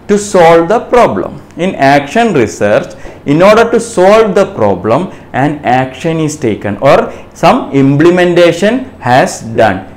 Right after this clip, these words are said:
A problem is identified. To solve that problem, an action is taken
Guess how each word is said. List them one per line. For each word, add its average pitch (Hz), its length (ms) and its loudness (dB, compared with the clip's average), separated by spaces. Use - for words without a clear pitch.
A 139 100 4
problem 127 560 2
is 226 220 2
identified. 110 960 0
To 202 80 2
solve 233 560 4
that 233 200 2
problem, 127 520 2
an 147 240 0
action 120 580 0
is 196 260 0
taken 101 460 -2